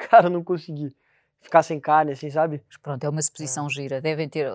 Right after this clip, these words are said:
Speaker 2: pronto, como
Speaker 1: Acho
Speaker 2: tu
Speaker 1: que pelo
Speaker 2: és
Speaker 1: lance do surf, natureza, sei
Speaker 2: Sim,
Speaker 1: lá, né?
Speaker 2: sim, sim, sim,
Speaker 1: A
Speaker 2: sim.
Speaker 1: Carol
Speaker 2: A
Speaker 1: também
Speaker 2: sua
Speaker 1: fala muito
Speaker 2: pensão.
Speaker 1: disso dela, sabia?
Speaker 2: É sério?
Speaker 1: Fala muito, pô, a Carol vegetariana e ela não é.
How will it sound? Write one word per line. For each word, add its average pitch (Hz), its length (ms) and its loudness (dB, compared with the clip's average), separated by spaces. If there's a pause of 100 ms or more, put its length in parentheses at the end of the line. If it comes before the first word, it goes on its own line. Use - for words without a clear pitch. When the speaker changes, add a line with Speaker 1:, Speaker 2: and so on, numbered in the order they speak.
(160)
Speaker 2:
pronto, 131 260 -2
como 143 180 -8
Speaker 1:
Acho 226 100 -2
Speaker 2:
tu 165 40 -6
Speaker 1:
que 160 60 0
pelo 170 80 6
Speaker 2:
és 208 100 2
Speaker 1:
lance 208 140 0
do 208 120 -4
surf, 196 500 -4
natureza, 165 640 0
sei 226 240 4
Speaker 2:
Sim, 208 160 4
Speaker 1:
lá, 156 100 -2
né? 151 100 -4
Speaker 2:
sim, 175 360 0
sim, 156 300 -10
sim, 151 240 -12
Speaker 1:
A 135 40 -10
Speaker 2:
sim. 165 200 -2
Speaker 1:
Carol 208 200 2
Speaker 2:
A 226 40 -4
Speaker 1:
também 226 200 -2
Speaker 2:
sua - 80 -10
Speaker 1:
fala 226 140 2
muito 214 160 -2
Speaker 2:
pensão. 202 120 -8
Speaker 1:
disso 202 240 -14
dela, 190 220 0
sabia? 170 340 -4 (180)
Speaker 2:
É 330 100 -2
sério? 170 380 -2
Speaker 1:
Fala 170 180 4
muito, 180 240 -4
pô, 208 100 -4
a 190 60 -2
Carol 165 240 -2
vegetariana 170 500 -2
e - 20 0
ela 190 140 2
não 214 120 -6
é. 196 120 -12